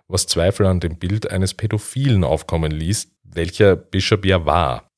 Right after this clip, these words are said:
Das heißt, weder jetzt von ethnischer, kultureller Herkunft her, noch vom Alters-, von der Altersstruktur her war hier ein Muster erkennbar. Kurz gesagt,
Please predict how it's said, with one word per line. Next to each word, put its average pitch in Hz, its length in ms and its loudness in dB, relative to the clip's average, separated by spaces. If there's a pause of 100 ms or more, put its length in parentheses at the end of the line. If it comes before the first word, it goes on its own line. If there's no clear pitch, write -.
(200)
Das 98 180 -4
heißt, 101 320 2
weder 104 580 4
jetzt 95 400 -2
von 95 420 2 (600)
ethnischer, 113 460 2
kultureller 95 720 2
Herkunft 76 600 -4
her, 90 200 0
noch 101 320 -2
vom 95 380 -2
Alters-, 82 480 -4
von 92 140 -2
der - 100 -2
Altersstruktur 82 720 -4
her 95 200 0
war 82 460 0 (300)
hier 98 220 -4
ein 101 40 4
Muster 95 400 0
erkennbar. - 580 -12 (1900)
Kurz 127 240 0
gesagt, - 720 4